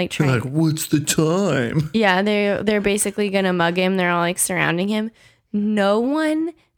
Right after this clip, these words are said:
Speaker 2: no criminal in their right mind would see a man with a green face strolling in the manner that he was strolling,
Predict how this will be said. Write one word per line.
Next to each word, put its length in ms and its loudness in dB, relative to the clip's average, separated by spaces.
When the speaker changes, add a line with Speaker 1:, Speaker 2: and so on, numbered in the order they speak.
Speaker 2:
no 400 2
criminal 640 0
in 180 0
their 240 2
right 720 2
mind 640 2
would 220 2
see 520 0
a 140 2
man 680 2
with 160 -2
a 60 0
green 840 -4
face 640 -2
strolling 1400 0
in 200 2
the 80 2
manner 440 0
that 180 0
he 200 -2
was 160 0
strolling, 480 0